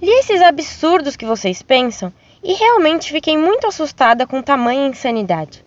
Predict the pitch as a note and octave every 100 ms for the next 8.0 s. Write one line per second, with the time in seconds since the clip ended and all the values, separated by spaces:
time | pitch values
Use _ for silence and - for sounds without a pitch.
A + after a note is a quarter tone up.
0 | _ F#4+ G4 C4 C#4+ A3 - _ _ -
1 | C#4 A#3+ F4 B4+ A#4+ - E4+ E4 - D#4
2 | C4+ B3 A#3 - A#3+ - E3 - _ _
3 | - C4 F4+ F4 - C4+ B3 A3 A3 G#3
4 | - A3+ - D#3 _ _ F4 - F4+ E4+
5 | G3+ - _ - D4 D4+ - F4 E4 D#4
6 | D#4 C#4 C#4 A#3+ - A3+ F3 - _ _
7 | - D#4 D4+ C4 B3 B3+ A3 G#3 - E3+